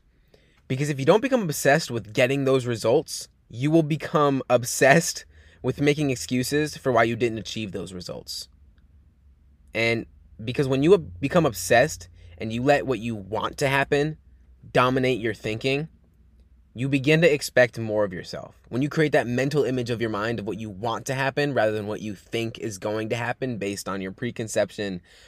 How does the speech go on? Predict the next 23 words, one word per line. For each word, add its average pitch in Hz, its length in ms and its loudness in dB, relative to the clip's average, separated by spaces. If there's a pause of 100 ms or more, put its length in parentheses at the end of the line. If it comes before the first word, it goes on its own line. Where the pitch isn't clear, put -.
(140)
of 98 220 -2
what 104 160 0
you've 104 160 -8
taken 117 340 -2
on 113 200 -4
from 101 160 -10
past 110 340 -4
experiences, 123 800 -4 (300)
you 127 140 -4
begin 127 400 0
to 139 120 -4
create 120 260 2
a 110 60 -4
new 117 220 -2
standard 101 500 -4
for 90 120 -10
yourself. 80 600 -10 (880)
Because 127 360 0
whatever 156 340 4
happened 156 380 4
in 135 80 2
the 120 80 0
past, 131 640 -2